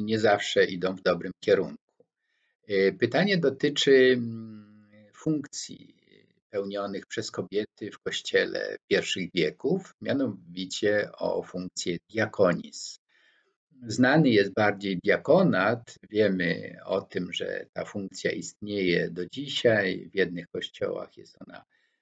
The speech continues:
bardziej rozbudowana, więcej jest diakonów, w innych mniej, ale, y, rzeczywiście pytająca osoba ma rację, że, y, y,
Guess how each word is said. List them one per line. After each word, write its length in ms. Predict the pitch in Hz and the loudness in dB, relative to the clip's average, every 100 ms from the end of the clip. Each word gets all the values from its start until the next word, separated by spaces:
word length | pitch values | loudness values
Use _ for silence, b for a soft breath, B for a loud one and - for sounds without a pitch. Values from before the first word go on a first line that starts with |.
| _ | _
bardziej 800 | 107 117 127 123 117 120 117 110 | _ 0 2 2 4 6 8 6
rozbudowana, 1080 | 113 113 101 - 104 107 104 104 101 98 92 | 4 0 0 -2 0 2 4 2 0 -2 -4
więcej 500 | 87 113 127 123 123 | 2 4 4 2 2
jest 220 | 113 104 | 2 0
diakonów, 560 | 101 104 - 101 101 92 | -2 -4 -2 -10 -10 -14
w 40 | 90 | -18
innych 280 | 90 87 90 _ | -20 -20 _ _
mniej, 360 | 120 135 131 - _ _ _ _ | -12 -8 -8 -10 _ _ _ _
ale, 480 | 131 180 185 180 139 | 4 6 8 8 6
y, 640 | 117 120 117 107 104 104 | 6 4 4 2 -2 -6
rzeczywiście 640 | 98 110 104 - 117 - 131 | -2 -2 -2 -10 -12 0 0
pytająca 640 | - - 92 92 101 - 104 | 0 0 4 4 2 2 2
osoba 680 | 92 87 101 101 104 101 - - _ _ _ _ _ _ - | 2 0 2 4 4 0 -2 -16 _ _ _ _ _ _ -6
ma 220 | 117 120 | 0 4
rację, 600 | 104 92 - - 139 143 | 4 2 -6 2 4 4
że, 560 | - 101 104 120 131 - | 2 4 6 8 6 2
y, 460 | 101 98 92 92 - b b b b b _ 101 | 0 2 0 -4 -8 b b b b b _ -4
y, 760 | 92 90 92 92 113 107 107 | -4 -2 -6 -10 -14 -18 -20